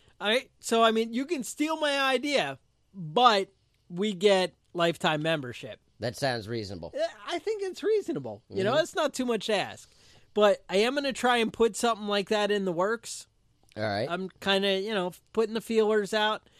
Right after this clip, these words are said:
Speaker 1: I like if there's some kind of ponds, game,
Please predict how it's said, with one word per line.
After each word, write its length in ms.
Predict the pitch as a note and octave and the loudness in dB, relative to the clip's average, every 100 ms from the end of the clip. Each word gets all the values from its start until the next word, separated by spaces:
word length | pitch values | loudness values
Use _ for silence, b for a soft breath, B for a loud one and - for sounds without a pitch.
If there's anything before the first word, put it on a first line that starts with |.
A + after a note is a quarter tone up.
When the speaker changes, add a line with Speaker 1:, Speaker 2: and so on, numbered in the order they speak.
| b b - | b b -8
Speaker 1:
I 60 | |
like 320 | D#3+ E3+ F3+ G3+ | -2 0 0 -2
if 120 | E3 | -4
there's 240 | F#3+ F3 | -4 -2
some 200 | - F#3 | -4 -6
kind 240 | F3 F3+ E3+ | -4 -6 -6
of 120 | D3 | -10
ponds, 680 | E3+ F3 F3 F3+ F3 F3 - | -6 -2 0 -2 -4 -10 -8
game, 680 | E3+ E3+ F3 F3 F3 F3 | -4 -2 -2 -2 -4 -8